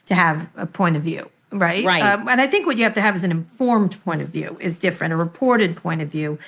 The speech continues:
Speaker 1: versus just yammering on about whatever.
Speaker 2: Well, I think that's, it, it's such a fine line, you
Speaker 1: Yeah.
Speaker 2: know?
Speaker 1: Yeah.
Speaker 2: Um, it's such a fine line. And I think, you know,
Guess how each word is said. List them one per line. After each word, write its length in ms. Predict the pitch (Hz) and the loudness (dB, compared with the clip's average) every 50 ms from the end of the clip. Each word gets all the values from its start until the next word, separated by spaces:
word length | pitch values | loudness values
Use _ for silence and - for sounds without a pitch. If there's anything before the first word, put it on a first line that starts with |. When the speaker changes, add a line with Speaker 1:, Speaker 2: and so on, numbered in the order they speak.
| - - - | -20 -18 -6
Speaker 1:
versus 360 | - 214 180 170 170 - 170 - | 0 0 0 0 0 -2 -4 -4
just 220 | - 180 151 - - - | -2 -4 -4 -4 -6 -2
yammering 480 | 190 180 170 170 160 147 147 151 151 147 | 0 2 4 4 2 2 0 -2 -2 -2
on 260 | 151 156 151 147 156 | -2 -2 -2 -4 -6
about 320 | - - 160 147 - - - | -6 -6 -6 -6 -6 -4 -2
whatever. 460 | 160 156 160 156 - - - 151 165 - _ - | -2 0 -2 -2 -4 -6 -6 -8 -8 -8 _ -2
Speaker 2:
Well, 140 | - 226 214 | 0 2 2
I 120 | 226 254 | 2 0
think 280 | 254 - 302 285 277 - | 0 0 0 0 2 2
that's, 380 | 233 220 220 220 - - - - _ _ _ | 0 0 0 -2 -6 -12 -16 -18 _ _ _
it, 140 | - 196 190 196 | -6 -4 -2 0
it's 200 | 226 226 226 - | 0 0 0 -4
such 320 | - - - 233 226 226 - | -6 -4 -2 -2 -2 -2 -2
a 60 | 233 | -4
fine 400 | 240 - 208 190 190 185 185 175 | -2 -2 0 0 2 2 2 4
line, 560 | 170 165 185 220 233 170 127 110 107 113 - - - | 4 4 2 2 2 2 0 -2 -2 -6 -10 -6 0
you 100 | - 240 | 2 4
Speaker 1:
Yeah. 100 | 269 165 | 4 4
Speaker 2:
know? 440 | 160 160 165 165 175 190 196 190 - - | 4 4 2 2 2 0 -2 -4 -2 0
Speaker 1:
Yeah. 320 | 165 160 156 156 156 156 | 2 4 4 4 4 4
Speaker 2:
Um, 240 | 156 156 151 156 147 - - - _ _ _ _ _ _ _ _ - | 2 2 0 -2 -4 -8 -16 -20 _ _ _ _ _ _ _ _ -2
it's 200 | - 190 185 185 | 0 0 0 0
such 260 | - - 214 208 208 220 | -2 0 0 0 0 -2
a 60 | 202 | -4
fine 400 | - - 180 156 147 143 139 139 | -2 0 0 2 4 4 4 4
line. 440 | 135 127 123 120 120 123 127 120 - | 4 2 2 0 0 0 -2 -2 -2
And 160 | - 170 175 180 | 0 0 2 2
I 80 | 190 190 | 0 -2
think, 520 | 190 - 202 196 208 214 208 - - - _ _ _ _ _ | -2 -2 0 2 2 0 0 -2 -8 -18 _ _ _ _ _
you 120 | - 214 214 | -2 0 2
know, 320 | 196 180 180 185 175 | 2 2 2 2 0